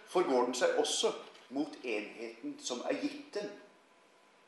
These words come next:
Kirkens enhet er festet i enigheten om evangeliets rene lære og sakramentenes rette forvaltning, lærer vi i Asea. Og ulike menneskelige overleveringer og ordninger truer ikke denne sannheten.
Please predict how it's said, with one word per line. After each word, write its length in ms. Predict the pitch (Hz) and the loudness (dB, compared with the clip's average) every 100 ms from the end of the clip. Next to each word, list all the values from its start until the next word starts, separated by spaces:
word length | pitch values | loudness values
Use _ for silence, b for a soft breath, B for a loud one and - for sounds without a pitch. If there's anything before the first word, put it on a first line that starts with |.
| _ - _ _ _ _ _ _ - - - - _ _ _ _ | _ -20 _ _ _ _ _ _ -20 -20 -20 -20 _ _ _ _
Kirkens 480 | - 151 147 139 127 - | 0 2 4 2 0 2
enhet 380 | 120 113 131 - | 2 2 0 2
er 120 | - | 2
festet 600 | 147 - - 120 117 - B B B | 2 2 0 -4 -6 -12 B B B
i 120 | 110 - 151 | -8 4 8
enigheten 580 | 127 110 117 135 - 165 | 8 6 4 2 4 4
om 100 | 143 | 8
evangeliets 920 | 123 123 110 101 104 110 - - - - 101 - | 10 10 6 0 0 -2 -2 -4 -4 -8 -10 -6
rene 360 | 123 127 107 101 | 0 2 4 6
lære 360 | 123 123 165 202 - B B B | 8 10 8 2 -2 B B B
og 80 | - | -4
sakramentenes 800 | 104 131 123 104 - 113 113 139 | -2 2 4 4 0 -4 -2 0
rette 240 | 135 113 - | 0 -2 -2
forvaltning, 640 | 123 104 92 - 101 95 | 4 4 4 -2 -6 2
lærer 260 | 107 95 92 | 6 6 4
vi 100 | 98 | 2
i 40 | |
Asea. 380 | 98 - 92 - - - B B B B - | 2 2 -2 -4 -10 -18 B B B B -6
Og 140 | 107 139 | -4 0
ulike 460 | 151 123 139 139 | 0 2 2 6
menneskelige 540 | 147 151 123 - 139 151 | 10 10 8 2 8 10
overleveringer 720 | 160 117 120 127 135 160 139 | 12 10 8 6 6 8 8
og 100 | 139 | 10
ordninger 380 | 143 110 107 120 | 10 8 -2 -2
truer 420 | 139 139 95 98 98 | 0 -2 -2 -4 -6
ikke 180 | - | 0
denne 200 | 113 98 | 2 2
sannheten. 560 | 95 104 87 85 - - | 0 -2 -2 -6 -10 -16